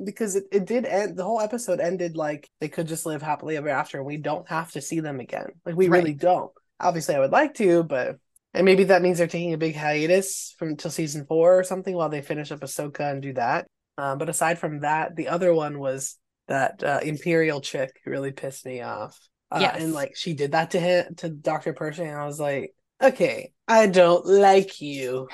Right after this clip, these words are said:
Speaker 1: She really played him, and that, that was a little twist too, but yeah, the dark saber was my biggest wah moment.
Speaker 2: The fan theories that came after Moff Gideon's escape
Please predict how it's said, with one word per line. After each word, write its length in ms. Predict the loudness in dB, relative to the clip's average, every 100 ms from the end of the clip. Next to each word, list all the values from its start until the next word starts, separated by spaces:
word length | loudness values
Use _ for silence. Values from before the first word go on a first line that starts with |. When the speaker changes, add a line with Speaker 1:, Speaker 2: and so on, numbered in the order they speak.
| -20 _
Speaker 1:
She 220 | -4 4
really 240 | 6 8 6
played 380 | 8 8 8 6
him, 320 | 2 -2 -10
and 160 | -10 -6
that, 160 | -6
that 140 | -4 -4
was 160 | -4
a 140 | -6 -6
little 240 | -6 -10
twist 340 | -8 -10 -10 -10
too, 160 | -12
but 200 | -8 -10 -10 _ _ _ -6
yeah, 80 |
the 60 | -2
dark 220 | -2 -2
saber 260 | -4 -6 -4
was 160 | -6
my 160 | -4 -6
biggest 760 | -4 -6 -2 -2 -2 -10 -12 -20 _ _
wah 680 | 6 8 8 8 8 8 6 0
moment. 440 | 2 4 2 -4 -6 _ _
Speaker 2:
The 140 | -4 -4
fan 400 | -4 -4 -4 -6
theories 460 | -6 -4 -4 -4
that 240 | -4 -6 -8
came 580 | -10 -8 -8 -8 -10 -12
after 760 | -10 -10 -10 -6 -4 -2 -4 -8 _ _ _
Moff 340 | -4 -4 -4 _
Gideon's 840 | -8 -6 -6 -8 -8 -8 -10 -14 -16 -12
escape 640 | -12 -8 -6 -6 -8